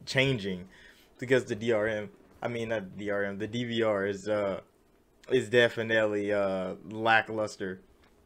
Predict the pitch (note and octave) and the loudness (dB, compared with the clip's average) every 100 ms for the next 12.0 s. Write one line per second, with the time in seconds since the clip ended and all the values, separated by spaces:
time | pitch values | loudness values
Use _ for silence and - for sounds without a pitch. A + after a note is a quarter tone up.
0 | _ - B2 D3 D#3 D3+ C3+ C3+ - - | _ -8 -2 2 2 2 0 -2 -2 2
1 | B2 A#2 B2+ B2 A#2+ A#2+ A#2+ A#2+ A#2+ A#2 | 2 6 4 4 2 2 4 2 0 -4
2 | A#2 G2 B2 B2 B2 B2 A#2+ A2+ A#2+ A#2+ | -6 -2 0 2 2 0 0 0 -2 -2
3 | A#2+ A#2 A#2 E2+ - D#2+ B2+ - C3+ C#3 | 0 0 -2 -8 -4 -2 0 2 2 2
4 | - _ _ _ - C3 C#3+ A#2+ B2 C#3 | -4 _ _ _ -6 -4 -4 0 0 0
5 | C#3 - D3+ D3 C#3+ C#3 D3 D3 C#3+ C#3 | -4 -6 -4 0 0 2 2 2 -2 -2
6 | D#3 D#3 D#3 D#3 E3 E3 - _ _ _ | -2 0 2 2 2 0 -4 _ _ _
7 | _ _ _ _ _ _ _ _ _ _ | _ _ _ _ _ _ _ _ _ _
8 | _ _ - C3+ C3+ A2 G2 F#2 G2 - | _ _ -12 0 0 2 -2 -2 -6 -10
9 | - - G#2 B2 B2 A#2 A#2+ A#2 A#2+ A#2+ | -12 -6 2 4 6 4 2 2 2 2
10 | - A#2 - A2 A2 - - - _ _ | 0 -6 -6 -8 -10 -14 -20 -20 _ _
11 | - C3 B2+ B2+ B2 A#2 A#2 A2+ G#2+ | 0 0 2 -2 2 4 4 4 0